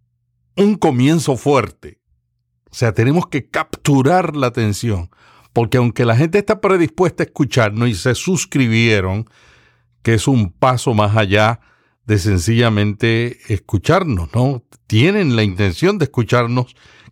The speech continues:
cada vez que publicamos. En esos primeros minutos nosotros tenemos que indicarles de qué vamos a hablar y presentarlo de tal manera que ellos sientan interés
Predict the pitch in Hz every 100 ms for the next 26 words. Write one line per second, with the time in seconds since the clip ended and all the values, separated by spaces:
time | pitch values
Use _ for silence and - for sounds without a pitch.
0 | _ - 151 123 117 123 107 107 98 92
1 | 151 139 82 - - _ _ _ _ _
2 | _ _ _ _ _ _ _ _ _ -
3 | 131 175 208 226 220 202 196 190 196 220
4 | 190 135 123 151 151 175 160 160 - 147
5 | 135 127 - 143 143 127 107 101 117 131
6 | 160 160 160 151 143 139 - _ _ _
7 | _ _ _ _ _ _ _ _ _ -
8 | 160 127 135 135 123 113 160 190 180 147
9 | 117 110 139 160 170 170 151 131 - 123
10 | 123 160 170 - - 165 175 165 170 151
11 | 127 117 123 117 175 185 -